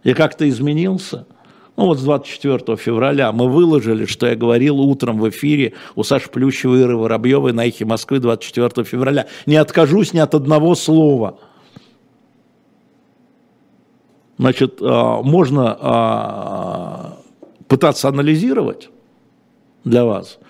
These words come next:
а можно быть бойцом с одной стороны. Бойцов много, аналитиков мало. Я предпочитаю быть в меньшинстве.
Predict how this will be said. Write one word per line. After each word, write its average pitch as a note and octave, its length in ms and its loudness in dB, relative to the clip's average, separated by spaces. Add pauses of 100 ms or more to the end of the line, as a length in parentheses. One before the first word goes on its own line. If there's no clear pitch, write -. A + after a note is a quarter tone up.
(220)
а - 100 -2
можно G3+ 380 0
быть F3+ 240 0
бойцом E3+ 420 0
с - 80 -10
одной A#2+ 300 -4
стороны. G2 520 -4
Бойцов A#2+ 460 -2
много, A2+ 300 -4
аналитиков A#2+ 600 -6
мало. G#2+ 300 -4
Я B2+ 160 -4
предпочитаю - 540 -6
быть G#2 180 -10
в - 20 -6
меньшинстве. - 580 -10